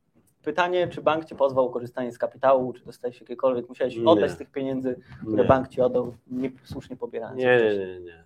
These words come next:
Speaker 2: nie. Nie było żadnych pism, żadnych telefonów, w ogóle nie ma tematu, także tym bardziej to, co gdzieś tam,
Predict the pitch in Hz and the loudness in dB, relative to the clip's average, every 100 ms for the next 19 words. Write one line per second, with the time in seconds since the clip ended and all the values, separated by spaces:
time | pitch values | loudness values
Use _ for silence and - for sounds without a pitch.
0 | _ 92 87 _ _ _ 110 117 131 123 | _ -20 _ _ _ _ -4 2 4 8
1 | 131 113 127 113 110 - _ 135 127 - | 10 10 10 8 4 -2 _ -4 -2 -2
2 | 107 113 107 104 - 110 110 127 120 110 | 2 2 2 -2 0 0 2 4 4 2
3 | 104 - - _ _ _ _ _ _ _ | -2 -6 -20 _ _ _ _ _ _ _
4 | _ _ 107 107 117 127 120 113 113 104 | _ _ -18 -16 -4 2 4 6 6 2
5 | 101 101 92 - 90 90 87 98 92 92 | 0 -4 -4 -8 -12 -12 -10 -4 -2 -2
6 | - _ _ - 110 110 110 107 104 110 | -6 _ _ -2 6 6 6 2 2 2
7 | - 104 98 98 - 104 101 101 107 | 2 0 0 -6 0 0 0 -2 -4